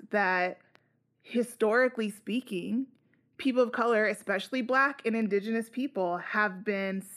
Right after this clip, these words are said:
systematically locked out of opportunities and resources to grow.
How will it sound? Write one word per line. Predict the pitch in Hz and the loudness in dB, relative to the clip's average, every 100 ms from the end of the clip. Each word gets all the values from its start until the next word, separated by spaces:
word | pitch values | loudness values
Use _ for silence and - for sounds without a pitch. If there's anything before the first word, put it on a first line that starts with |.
| - | -4
systematically | 262 262 277 233 196 196 202 190 185 170 | -4 -2 -2 0 2 0 -2 -2 -2 -2
locked | 175 180 185 202 185 - - | 0 2 4 4 0 -10 0
out | 170 175 - | 2 0 -2
of | 175 147 165 - - - - _ _ _ _ - | -6 -6 -10 -18 -20 -20 -20 _ _ _ _ -2
opportunities | 196 202 233 262 370 233 - - - _ _ - | 0 2 0 0 -2 -4 -8 -12 -18 _ _ -4
and | 202 196 | -2 0
resources | 262 339 208 180 180 180 180 - - | 0 0 0 0 -2 -4 -4 -8 -12
to | 233 | -10
grow. | 190 240 285 208 - | -4 0 2 0 -4